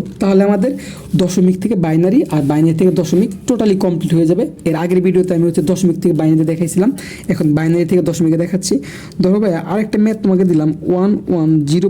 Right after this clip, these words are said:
পয়েন্ট ওয়ান ওয়ান, হ্যাঁ? এটা ছিল বাইনারিতে, ধরো তোমাকে এটা হচ্ছে ডেসিমালে করতে হবে। আমরা কিন্তু ভাইয়া অনুশীলনীতে গেলে এই টাইপের ম্যাথ অনেক পাবো, হ্যাঁ? তো তোমাকে ভাইয়া কি বলছি? যা আছে লিখবা, ওয়ান ইনটু টু লিখবা, তারপর প্লাস, তারপর কি ওয়ান ইনটু টু লিখবা,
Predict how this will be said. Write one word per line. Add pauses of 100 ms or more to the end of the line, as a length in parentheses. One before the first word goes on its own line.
(100)
পয়েন্ট (680)
ওয়ান (260)
ওয়ান, (380)
হ্যাঁ? (220)
এটা
ছিল (120)
বাইনারিতে, (360)
ধরো
তোমাকে
এটা
হচ্ছে (120)
ডেসিমালে
করতে
হবে। (200)
আমরা
কিন্তু
ভাইয়া
অনুশীলনীতে
গেলে (140)
এই
টাইপের
ম্যাথ (140)
অনেক (100)
পাবো,
হ্যাঁ? (340)
তো (100)
তোমাকে
ভাইয়া
কি
বলছি? (380)
যা
আছে
লিখবা,
ওয়ান
ইনটু (760)
টু
লিখবা, (120)
তারপর (120)
প্লাস, (400)
তারপর
কি
ওয়ান
ইনটু
টু
লিখবা,